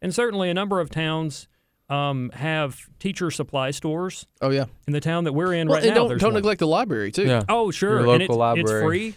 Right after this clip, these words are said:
Speaker 2: Yeah,
Speaker 1: so you
Speaker 2: yeah.
Speaker 1: can get a
Speaker 2: I'll tell you
Speaker 1: number of
Speaker 2: this,
Speaker 1: things.
Speaker 2: uh, Challies dot com. I, I love Tim Challies. I read his blog every day. He had a blog several weeks ago that talked about the two conversations that we have with our kids.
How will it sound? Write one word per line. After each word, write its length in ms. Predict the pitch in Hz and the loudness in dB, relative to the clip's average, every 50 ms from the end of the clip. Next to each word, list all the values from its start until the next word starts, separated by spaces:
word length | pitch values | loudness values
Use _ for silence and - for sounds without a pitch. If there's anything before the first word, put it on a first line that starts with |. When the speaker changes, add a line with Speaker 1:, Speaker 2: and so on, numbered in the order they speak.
| - - | -14 -6
Speaker 2:
Yeah, 160 | - 175 170 | -2 0 0
Speaker 1:
so 40 | 151 | 2
you 80 | 156 160 | 4 4
Speaker 2:
yeah. 80 | 202 202 | 4 4
Speaker 1:
can 80 | 147 | 4
get 120 | 135 165 175 | 2 0 0
a 100 | 151 135 123 | -2 0 0
Speaker 2:
I'll 80 | 151 | 2
tell 100 | 147 254 240 | 4 4 4
you 60 | 214 | 4
Speaker 1:
number 120 | 185 160 | 4 4
of 40 | 185 | 2
Speaker 2:
this, 100 | 185 113 101 | 2 2 0
Speaker 1:
things. 80 | - | 0
Speaker 2:
uh, 200 | 175 170 160 156 | 2 2 2 2
Challies 480 | 147 - - 202 202 240 254 240 202 - | 0 0 0 0 0 0 -2 -4 -4 -2
dot 260 | 151 160 160 - - | 0 0 0 0 -2
com. 300 | - 160 147 127 113 110 | -2 -2 -2 0 -2 -2
I, 100 | 117 135 - | -2 -2 0
I 100 | 147 147 | 2 2
love 300 | 151 147 147 156 156 147 | 2 4 4 2 2 2
Tim 160 | - 160 151 | 0 -4 -4
Challies. 360 | 139 - 147 143 143 139 131 135 | 0 0 0 2 2 0 0 0
I 40 | |
read 220 | 127 127 139 143 135 | 0 0 0 -2 -2
his 120 | 131 123 | -4 -6
blog 320 | 123 - 123 123 127 127 120 | -6 -4 -2 0 0 0 -2
every 200 | 123 123 131 127 | -4 -4 -4 -2
day. 160 | 131 120 110 | -2 -2 -2
He 240 | 120 123 151 208 233 | -2 -2 -2 0 0
had 240 | 208 175 170 160 151 | -2 0 0 0 0
a 100 | 135 123 | -2 -2
blog 480 | - - - 131 135 131 131 131 127 | -6 -8 -4 -2 0 0 0 0 -2
several 380 | - - - 190 202 190 175 151 | -4 -4 -2 -2 0 0 0 0
weeks 200 | 143 139 135 - | 0 -2 -2 -2
ago 220 | 143 127 123 117 113 | -4 -4 -4 -4 -4
that 140 | 110 110 - | -4 -6 -4
talked 220 | - - 147 - - | -2 -4 -2 -2 -2
about 160 | 139 147 127 | -4 -4 -4
the 60 | 120 | -6
two 180 | - - 202 208 | -6 -6 -6 -4
conversations 600 | - 190 170 160 143 - 143 131 - - 127 123 | -2 -4 -4 -4 -2 -2 -2 -2 -2 -4 -6 -6
that 80 | 120 | -6
we 100 | - 117 | -6 -6
have 160 | 110 113 113 117 | -6 -6 -8 -8
with 100 | 107 - | -10 -10
our 80 | 107 107 | -12 -12
kids. 320 | - - 104 90 - - | -10 -10 -10 -10 -12 -14